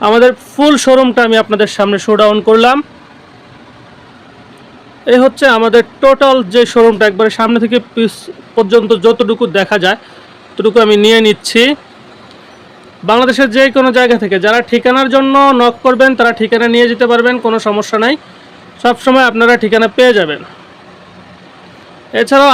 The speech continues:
আমাদের কাছে আরও কিছু প্রোডাক্ট আছে, ওগুলো আমি আরেক দিন ইনশাআল্লাহ দেখাবো, যেটা আজকেই এসেছে, তবে এগুলো আউট করা হয়নি এখনও, বক্সিং আউট করা হয়নি, যার কারণে আমি এখন দেখাচ্ছি না। ইনশাআল্লাহ কালকে ওই প্রোডাক্টগুলো আপনাদের সামনে দেখাবো। তো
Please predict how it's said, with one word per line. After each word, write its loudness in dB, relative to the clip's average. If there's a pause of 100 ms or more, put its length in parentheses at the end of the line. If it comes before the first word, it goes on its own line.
আমাদের 0
কাছে -2 (260)
আরও 0 (100)
কিছু -4 (100)
প্রোডাক্ট 0
আছে, 0 (1200)
ওগুলো 2
আমি 0 (140)
আরেক -2 (120)
দিন 2 (120)
ইনশাআল্লাহ 0 (100)
দেখাবো, 0 (120)
যেটা 2 (100)
আজকেই -2
এসেছে, -2 (140)
তবে 0 (540)
এগুলো 2 (160)
আউট 2 (140)
করা 2 (100)
হয়নি 2 (140)
এখনও, 0 (100)
বক্সিং -2 (360)
আউট 2
করা 2
হয়নি, 0 (100)
যার 0
কারণে 0
আমি 0
এখন -8
দেখাচ্ছি -2
না। 2 (480)
ইনশাআল্লাহ 2 (100)
কালকে 0
ওই 2
প্রোডাক্টগুলো 0
আপনাদের 0
সামনে 0 (100)
দেখাবো। 0 (540)
তো 0